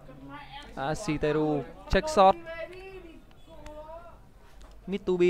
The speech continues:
chăng? Quắc dần dần về đánh mid to B rồi. Vâng, flash bóp đồng đội. Ai vừa flash? Neko vừa flash. Mid to B rồi.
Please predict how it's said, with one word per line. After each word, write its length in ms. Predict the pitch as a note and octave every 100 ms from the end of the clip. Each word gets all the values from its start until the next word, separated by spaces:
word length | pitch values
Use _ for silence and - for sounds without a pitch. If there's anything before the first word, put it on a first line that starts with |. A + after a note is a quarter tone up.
| F3+
chăng? 200 | F3 F3+ - - - - - - - - - - -
Quắc 180 | F3 F#3+
dần 180 | F3+ D3+
dần 200 | D#3 D3
về 120 | C#3+
đánh 160 | C#3 D#3
mid 100 | F#3+
to 100 | F3
B 60 | E3 D#3
rồi. 100 | C#3 - - - - - - - - - - - -
Vâng, 280 | C4+ C4 A#3+
flash 300 | B3 G#3+ A#3+
bóp 220 | A#3 B3
đồng 200 | A#3 G3
đội. 200 | F#3+ F#3+ - - - - - - - - - - A3+ - - - - - - - - - C#3+
Ai 200 | E3+ F3+
vừa 120 | D3+ D3
flash? 220 | F3 F3+ G3+
Neko 440 | F3+ F3 D#3 F3+ E3
vừa 100 | D#3
flash. 340 | D3+ D#3 F3+ F#3+ - - - - G#3 - - - - - - - - - - - - -
Mid 160 | G#3+ C4
to 100 | B3+
B 40 | A#3+
rồi. 120 | A#3